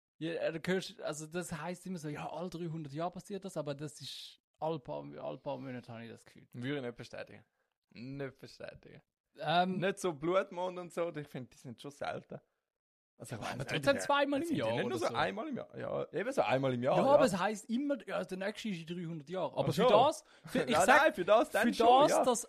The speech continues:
Speaker 1: alle dreihundert Jahre mal so ein Blutmond kommt, ist die Frequenz relativ hoch.
Speaker 2: Nein, eben, also ich hätte das Gefühl, es ist jedes Jahr. Aber
Speaker 1: Ja,
Speaker 2: ich hab gemeint,
Speaker 1: nein,
Speaker 2: das ist
Speaker 1: schon.
Speaker 2: normal.
Speaker 1: Na, ja,
Speaker 2: Das ist, sollte das
Speaker 1: ja,
Speaker 2: eigentlich
Speaker 1: aber
Speaker 2: weniger
Speaker 1: nachher
Speaker 2: sein.
Speaker 1: hörst du auf zwanzig Minuten. Ja,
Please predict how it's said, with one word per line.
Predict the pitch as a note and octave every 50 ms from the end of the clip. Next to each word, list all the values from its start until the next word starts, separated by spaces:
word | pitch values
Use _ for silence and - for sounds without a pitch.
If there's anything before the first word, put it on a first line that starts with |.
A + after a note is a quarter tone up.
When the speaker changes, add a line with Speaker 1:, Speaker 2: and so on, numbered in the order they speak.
| - -
Speaker 1:
alle | G3 G#3+ B3 C#4+ D#4 B3+
dreihundert | B3+ A#3+ C4 A3+ A3+ B3+ A3 A3 G3+
Jahre | G3+ A3+ B3 B3
mal | B3 A3+
so | - G3+
ein | F#3
Blutmond | E3 F#3 A#3 C4 B3+ A#3+ B3 B3+ B3
kommt, | - G#3+ A3+ C4+ -
ist | F#3 F#3 - -
die | -
Frequenz | - - F#3+ - - - F#3 G#3+ A3 - -
relativ | G#3 A3 G#3 - G3 E3 C#3
hoch. | -
Speaker 2:
Nein, | D#3+ C#3 C#3+ C#3+
eben, | - -
also | - D#3+ D3+ C3 F3+
ich | G#3+ -
hätte | - G#3
das | F#3+ -
Gefühl, | - D3+ D3+ D3
es | B2+
ist | C#3+ B2+
jedes | B2+ C3+ C3+ C3 A#2 A2
Jahr. | A#2 A#2 A#2+ - -
Aber | - - - - -
Speaker 1:
Ja, | F#3+ A#3
Speaker 2:
ich | C#4
hab | C#4+
gemeint, | -
Speaker 1:
nein, | - D3
Speaker 2:
das | - A2+
ist | G#2
Speaker 1:
schon. | -
Speaker 2:
normal. | A#2+ A2+ A#2 B2 - - - - - - -
Speaker 1:
Na, | - - - - _
ja, | F#3+ E3+ F#3
Speaker 2:
Das | A#3+ C#4 C#4 B3+
ist, | G3+
sollte | D3 C#3
das | - C#3 B2+
Speaker 1:
ja, | C#3+
Speaker 2:
eigentlich | D3 - A3
Speaker 1:
aber | F#3+ D#3
Speaker 2:
weniger | E3+ F#3 F#3+
Speaker 1:
nachher | - C4 G3+
Speaker 2:
sein. | - B3+
Speaker 1:
hörst | C#4+ -
du | C#4
auf | B3
zwanzig | - C4 C4 C4+ - -
Minuten. | - C#4 C#4+ C#4 C4 - - -
Ja, | -